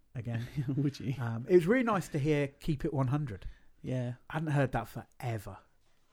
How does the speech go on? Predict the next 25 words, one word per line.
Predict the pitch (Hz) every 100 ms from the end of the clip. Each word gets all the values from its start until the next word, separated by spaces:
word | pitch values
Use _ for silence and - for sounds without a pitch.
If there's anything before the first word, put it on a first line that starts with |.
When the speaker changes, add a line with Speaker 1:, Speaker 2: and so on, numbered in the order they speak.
| _ _ _ 143
Speaker 2:
It's | -
good. | 127 113 _ _ _ _ _
It's | -
a |
good | - 120
song. | - 123 110 - _ -
Speaker 1:
Yeah. | 139 120 - _ _ 151
It | 151 135
just, | 170 - -
it | 170 -
brought | 185 170
back | 160 151 -
happy | - 147 - 147
memories | 131 107 101 98 - - -
Speaker 2:
Yeah. | 127 117 110 -
Speaker 1:
of, | 113 113 101 -
of, | 113 101 _ _ -
of | 107 117 - - _ _ _ -
better | 151 - 143
days | 131 107 107 104 -
in | 123
the | 110
Electric | 110 110 - 120
Ballroom. | 107 98 92 98 - _ _ -
Speaker 2:
<laughs> | -